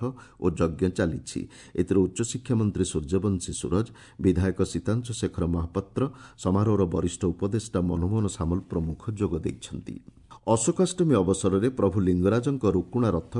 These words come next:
କାଲି ମହାଖଳାରୁ ବାହାରି ରାମେଶ୍ୱର ମନ୍ଦିର ଅଭିମୁଖେ ଯାତ୍ରା ଆରମ୍ଭ କରିଛି। ମୈତ୍ରୀଶ୍ୱର ମନ୍ଦିର ତଥା ପାପନାଶିନୀ ପୁଷ୍କରିଣୀ ନିକଟରେ ସନ୍ଧ୍ୟା ହୋଇଯିବାରୁ ରଥ ଅଟକି ରହିଛନ୍ତି। ଆଜି ନୀତିକାନ୍ତି ଶେଷ ହେବା ପରେ ଅପରାହ୍ନ ଦୁଇଟାରୁ ରଥଟଣା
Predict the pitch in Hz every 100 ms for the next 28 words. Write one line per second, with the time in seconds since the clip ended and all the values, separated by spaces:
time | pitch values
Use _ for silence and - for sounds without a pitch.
0 | 120 95 90 87 - - - 92 87 127
1 | 131 123 101 85 80 87 110 90 85 104
2 | - 110 90 87 87 92 85 80 85 -
3 | 110 92 - 87 80 80 76 76 78 -
4 | - - - - - 98 101 - 131 -
5 | 120 90 87 85 110 110 104 95 - 85
6 | - 110 131 131 110 92 127 - 104 90
7 | 87 85 104 110 98 - 82 85 101 113
8 | 113 - 80 95 - - - 92 104 -
9 | 101 87 - 107 95 82 73 - 62 58
10 | 67 - 78 85 110 85 - - - 92
11 | 92 113 135 135 123 - 90 - 92 90
12 | 87 82 104 110 - 87 87 82 87 92
13 | 127 95 76 - - 92 85 - - -
14 | 82